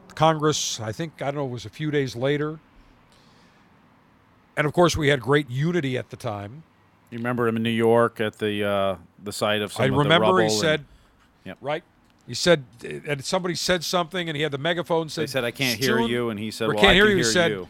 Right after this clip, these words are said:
Speaker 1: "I can hear you, and soon the people that did this will hear all of us." And that was the, the first thing. And, of course, nobody, Afghanistan, the hell's Afghanistan? And then we learned Al-Qaeda was being sheltered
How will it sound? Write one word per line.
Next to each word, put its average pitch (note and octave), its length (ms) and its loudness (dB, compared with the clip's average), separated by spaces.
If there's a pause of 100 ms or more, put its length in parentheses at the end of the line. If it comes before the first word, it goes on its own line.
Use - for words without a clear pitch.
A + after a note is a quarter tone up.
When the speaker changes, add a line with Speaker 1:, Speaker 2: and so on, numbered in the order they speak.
Speaker 1:
"I F3+ 140 8
can G3+ 160 2
hear G3+ 160 4
you, G3 320 4
and D#3 140 -2
soon G#3 480 0 (160)
the C3 80 -6
people F#3 320 4
that E3 200 4
did F3 140 4
this E3+ 220 2
will D#3 140 4
hear C#3+ 200 2 (140)
all G3 240 8
of C3 100 6
us." - 460 -4 (760)
And C3 100 -4
that E3+ 160 6
was D#3+ 220 -2
the, D3 280 -4 (120)
the C3+ 140 -2
first C3+ 340 -4
thing. B2+ 240 -2
And, A#2 60 -4
of A#2 80 -6
course, E3+ 280 2
nobody, D3 560 6 (220)
Afghanistan, G#2+ 880 -8 (600)
the E3 80 2
hell's F3+ 240 2
Afghanistan? D#3+ 720 -2
And A#2 80 -8
then C3+ 100 -2
we C#3+ 100 -4
learned D3+ 280 0
Al-Qaeda D3 560 -2 (420)
was A2+ 160 -8
being C3 380 -6
sheltered B2 580 -4